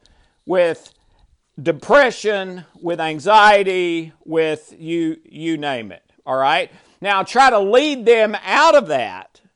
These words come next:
that, you know, e-, even if you have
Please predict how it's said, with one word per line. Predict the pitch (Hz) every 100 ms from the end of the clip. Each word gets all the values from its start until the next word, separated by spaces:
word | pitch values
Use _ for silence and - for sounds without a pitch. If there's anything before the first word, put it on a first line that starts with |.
| _
that, | 170 185 180 - _ _ _
you | 196
know, | 214 175 180 175
e-, | 196 208 190 233
even | 254 254
if | 208
you | 247 220
have | 220 226 220